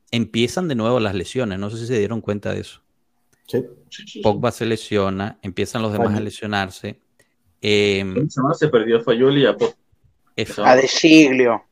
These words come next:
Speaker 1: A De
Speaker 3: Ah, no,
Speaker 1: Sciglio,
Speaker 3: no.
Speaker 1: bueno, De Sciglio, De
Speaker 4: Bueno,
Speaker 1: Sciglio.
Speaker 4: pero se lesionó, muchachos.
Speaker 1: Sí, es,
Speaker 2: Bueno,
Speaker 1: bueno,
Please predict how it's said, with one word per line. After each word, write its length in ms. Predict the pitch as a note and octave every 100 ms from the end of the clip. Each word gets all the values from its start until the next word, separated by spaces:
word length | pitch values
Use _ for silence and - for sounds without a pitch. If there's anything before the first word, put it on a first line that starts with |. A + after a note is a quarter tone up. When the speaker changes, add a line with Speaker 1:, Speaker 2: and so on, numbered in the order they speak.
| _ _ _ -
Speaker 1:
A 100 | G2+
De 120 | F#2+ F2+
Speaker 3:
Ah, 100 | C#3
no, 100 | B2+
Speaker 1:
Sciglio, 180 | A2+ A2+
Speaker 3:
no. 40 | A#2
Speaker 1:
bueno, 260 | A#2+ F2+ F#2
De 100 | -
Sciglio, 480 | - F#2 F#2+ F#2
De 80 | G2
Speaker 4:
Bueno, 260 | E3 F3+ F#3
Speaker 1:
Sciglio. 220 | E3+ D3+
Speaker 4:
pero 120 | D#3+
se 140 | C#3+ E3+
lesionó, 500 | F3 G3 A3+ F3+ A2+
muchachos. 500 | A#2 - D#3 - G2
Speaker 1:
Sí, 240 | - F#3+
es, 80 | C3+
Speaker 2:
Bueno, 220 | C#3 -
Speaker 1:
bueno, 180 | E3 D3+